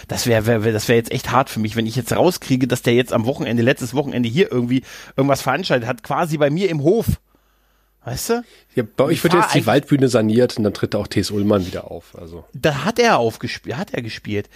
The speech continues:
Speaker 1: Ich habe T.S. Ullmann auf der Nordheimer Waldbühne gesehen. Die haben, äh, das, äh,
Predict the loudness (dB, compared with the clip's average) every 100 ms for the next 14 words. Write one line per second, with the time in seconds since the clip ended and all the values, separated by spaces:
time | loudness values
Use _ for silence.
0 | -20 -10 -4 0 2 0 -2 -4 -2 -2
1 | -2 -4 -4 -2 0 0 0 -2 -2 0
2 | 0 -2 -4 -2 -2 -2 -4 -4 -6 -14
3 | -6 2 2 2 0 2 2 2 -2 -4
4 | -4 -4